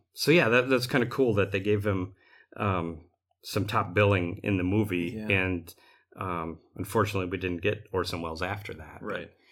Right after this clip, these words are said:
Speaker 1: Yeah.
Speaker 2: Yeah, but, and, and one, just to bring,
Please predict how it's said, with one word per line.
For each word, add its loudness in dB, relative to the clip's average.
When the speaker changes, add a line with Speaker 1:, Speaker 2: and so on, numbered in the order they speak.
Speaker 1:
Yeah. -2
Speaker 2:
Yeah, -10
but, 2
and, 2
and 2
one, 0
just -6
to -6
bring, 0